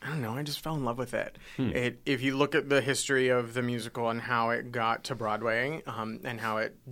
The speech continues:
Speaker 1: really, it's one of the, I think it had six performances on Broadway, actually.
Speaker 2: Five.
Speaker 1: Five, thank you.
Speaker 2: <laughs>
Speaker 1: Um, when it first opened. So if you look at the trajectory of that, just as a nerd of musical theater history myself, that is fascinating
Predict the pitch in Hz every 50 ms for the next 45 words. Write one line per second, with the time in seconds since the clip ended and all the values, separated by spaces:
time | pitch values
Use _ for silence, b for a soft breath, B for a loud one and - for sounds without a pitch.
0 | 123 123 127 123 117 110 113 113 117 - - _ - - 143 123 110 113 - -
1 | - 139 131 127 117 117 120 120 120 - - - 113 107 127 117 117 117 - -
2 | - 131 117 - - _ _ - - - 120 110 101 - - - - 131 127 123
3 | - - - - - 147 131 - 147 143 143 139 135 - 147 143 131 139 143 139
4 | 139 135 143 135 131 135 143 143 139 131 131 - - - 143 139 143 147 - -
5 | - 87 80 71 67 62 - - - 143 123 120 117 - 151 123 - 170 - B
6 | B 240 B B B B B - 165 151 139 127 123 127 165 147 147 139 127 127
7 | - 131 139 131 - 196 202 - 160 135 127 120 120 - 156 135 123 131 165 190
8 | 190 185 190 185 165 131 135 120 - 139 127 110 120 113 113 - - 147 143 139
9 | 131 127 147 143 139 - - 139 135 - 156 135 117 123 117 123 123 123 120 120
10 | 120 120 117 113 120 110 113 117 113 107 107 113 - 113 - - 113 113 113 110
11 | 123 120 - - 127 113 107 101 107 - - 117 107 113 117 123 123 117 123 120
12 | 113 113 110 101 - - - - 110 90 95 120 - 123 110 107 110 113 120 127
13 | 135 139 139